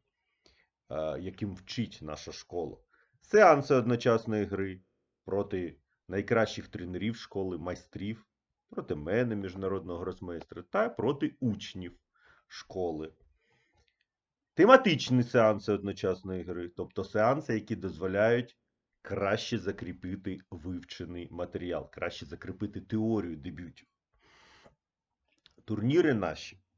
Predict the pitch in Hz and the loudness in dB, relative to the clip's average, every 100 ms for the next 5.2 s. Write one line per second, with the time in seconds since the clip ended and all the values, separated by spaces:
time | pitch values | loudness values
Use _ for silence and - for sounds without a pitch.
0 | _ - 95 104 117 127 143 139 123 170 | _ -10 -2 0 2 2 2 2 2 4
1 | 240 - 226 208 - - 180 - 98 85 | 4 4 4 4 2 -4 -4 -2 -6 -4
2 | 87 71 69 113 185 208 202 202 165 170 | -6 -8 -8 2 6 6 2 2 4 4
3 | 139 - 123 127 165 180 127 139 120 127 | 2 -2 -2 -2 -2 2 4 4 4 0
4 | 123 117 - 135 - 104 95 80 120 107 | 0 -2 -2 -4 0 0 0 0 -2 -2
5 | - | -4